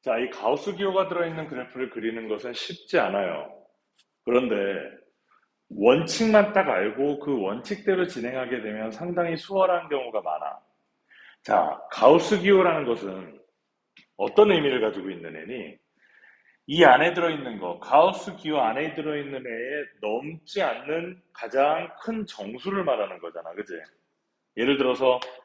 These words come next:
가우스 이점칠이다 라고 하면 이거 얼마를 말하는 거야?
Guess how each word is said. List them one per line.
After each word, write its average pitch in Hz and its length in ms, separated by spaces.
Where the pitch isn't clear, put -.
가우스 135 420
이점칠이다 170 1080
라고 131 200
하면 131 120
이거 110 100
얼마를 147 320
말하는 101 260
거야? 80 320